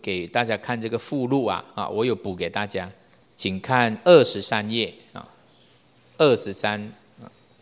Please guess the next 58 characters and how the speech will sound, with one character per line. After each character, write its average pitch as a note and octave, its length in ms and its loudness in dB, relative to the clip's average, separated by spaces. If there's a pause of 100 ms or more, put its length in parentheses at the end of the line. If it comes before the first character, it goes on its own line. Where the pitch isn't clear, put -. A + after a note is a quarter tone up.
(380)
<clears throat> - 1080 -12
我 A2+ 80 0
们 B2+ 160 2
看 D#3+ 340 0
重 F3 220 2
点 G2+ 160 2
就 A2+ 100 -2
可 A#2 120 -2
以 G2 140 0
了 E2 180 -6
哈， G2+ 240 -4 (180)
看 G#2+ 160 -8
重 G#2 220 -8
点 E2+ 120 -10
就 F2+ 120 -10
可 - 120 -10
以。 D#2+ 160 -10 (380)
有 G2+ 80 -4
找 G2+ 160 0
到 B2 140 4
吗？ A#2+ 280 2 (120)
啊， F2+ 200 -4
找 G2 140 -4
到 G#2+ 180 0
哈， G2+ 340 -2
二 A2 140 -2
十 F#2+ 160 -8
三 G2 300 -4
页 G2+ 200 0
啊。 - 200 -8 (400)
<clears throat> C#3+ 500 0
这 D3+ 120 0
个 D#3 100 8
是 D#3+ 100 4
文 A#2 280 4
言 A#2 180 4
文 G2 260 0
啊， F2 160 -6 (360)
其 C#3 140 -2
实 C#3 100 6
对 D#3+ 160 6
我 A2+ 120 6
这 G#2+ 140 0
个 B2+ 100 4
外 C3+ 200 6
国 G2 180 -6
人 F2+ 160 -6
来 F#2 160 -6
讲， F2+ 220 -6
其 F#2+ 100 -14
实 A#2 80 -6
我 G#2+ 160 -4
读 G#2 180 -8
得 G#2+ 120 0
蛮 G2 200 -6
辛 A2+ 220 -6
苦 F2+ 160 -10
的， D#2 180 -10